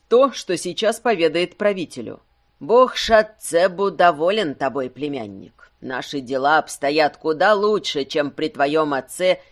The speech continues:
и моём возлюбленном брате, светлая ему память. Сиас больше не враг нам. Твой брак с прекрасной Куати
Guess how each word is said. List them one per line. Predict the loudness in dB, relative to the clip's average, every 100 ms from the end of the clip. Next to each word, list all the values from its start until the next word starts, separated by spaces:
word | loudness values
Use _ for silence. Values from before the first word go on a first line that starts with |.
| _
и | -6
моём | -4 0 0 2
возлюбленном | 0 0 0 -2 -2 -4 -4 -4
брате, | 0 0 0 -4 -14 -16
светлая | -14 -8 -8 -6 -4 -4
ему | -6 -10 -10 -8
память. | -6 -6 -8 -16 -20 _ _ _
Сиас | -16 -4 4 4 4 -2 -12 -14
больше | -8 -2 -2 -2 -6 -4
не | -4
враг | -2 0 0 -2 -8
нам. | -12 -12 -16 -20
Твой | -6 -4
брак | 0 0 0
с | -2
прекрасной | -4 -4 0 0 0 -6
Куати | -4 2 2 0 -6 -6